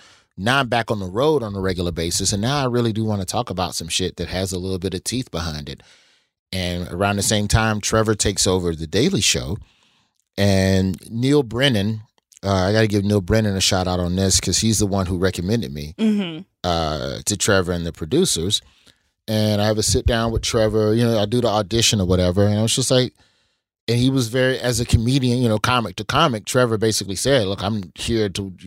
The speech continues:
Speaker 1: this is a place for you to do what you already do. Like, your stuff already has some teeth to it. So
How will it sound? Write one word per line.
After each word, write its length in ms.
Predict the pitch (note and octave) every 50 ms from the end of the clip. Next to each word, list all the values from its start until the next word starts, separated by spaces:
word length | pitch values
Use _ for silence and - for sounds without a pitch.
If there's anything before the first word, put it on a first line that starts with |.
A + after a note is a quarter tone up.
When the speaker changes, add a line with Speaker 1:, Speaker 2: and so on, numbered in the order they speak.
| F2 - C2+ _ _ _ _ E2 E2+
Speaker 1:
this 240 | F#2+ A#2 A#2 - A#2+
is 140 | A2+ G2
a 60 | G#2+ F#2+
place 260 | - A#2 A2 G#2 -
for 120 | - G2+
you 140 | G2+ G#2 G#2+
to 100 | F#2+ G#2
do 200 | E2 G#2+ G#2+ G#2
what 220 | F#2+ G2 G2+ - -
you 120 | G#2+ G2+ F#2
already 520 | F#2+ F#2+ F2+ F2+ F#2+ F#2+ E2+ F2+ F2 E2+ - _ _ _ _ _ - F#2+
do. 240 | F#2 G#2+ F2 D#2+ - _ _ _ _ _ _ _ _ _ _ _ _ _ _ _ _ _ -
Like, 220 | E2 F2 F2 E2+ - _ _ _ _ _ _ _
your 160 | E2+ G2 G2+
stuff 340 | F#2+ - - - G#2+ F#2+ -
already 320 | G2+ G2 F#2+ F#2+ F#2+ F#2+ F2
has 260 | E2+ F#2+ F#2 F2+ - -
some 140 | G2+ F#2
teeth 300 | E2+ - G2 F#2 E2+ - -
to 240 | - F2 D#2+ E2 F2
it. 200 | F#2 F#2 - -
So 360 | - - F#2 E2+ E2+ F#2